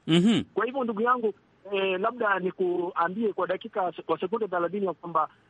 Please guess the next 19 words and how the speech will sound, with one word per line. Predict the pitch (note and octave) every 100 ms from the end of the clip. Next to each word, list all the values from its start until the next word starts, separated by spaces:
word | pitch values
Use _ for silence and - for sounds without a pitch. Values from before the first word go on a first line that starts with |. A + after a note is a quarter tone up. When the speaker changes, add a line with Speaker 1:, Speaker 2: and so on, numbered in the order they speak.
| _ _ _ -
Speaker 2:
huu | A#3+
ni | A#3
mchezo | G3+ F3+ A3 G3+
ambao | F#3+ G3+
unapangwa | F3+ D#3+ A3 B3 A#3+
na | G#3+
unachezwa | F3+ E3+ D#3+ A#3 G3+
vizuri | E3+ F#3 F3 A#3+ A3+
kabisa | - G3+ D3 G#3+ B3 - - -
ili | C#4 D4+ - A3 D3+
uongozi | F3 F3 F3+ F3 A3 G3 G#3 - _
uende | D#3+ F3+ G3+ G3+ G#3 E3
vile | D3+ F#3+
unavyohitajika | G#3+ D#3 E3+ E3+ G3 D#3 - C#3+ C#3 G#3 C4+ - A#3+ A#3+ _ _
na | F#3 F3+ F3 F3 D3 C#3
bila | F#3+ G#3 G#3 G3+ - _
kumwagika | - D#3 E3 D#3+ E3+ F#3+ G3
kwa | F3+ - C#3+
damu. | D3+ D#3 D#3 C#3+ A#2+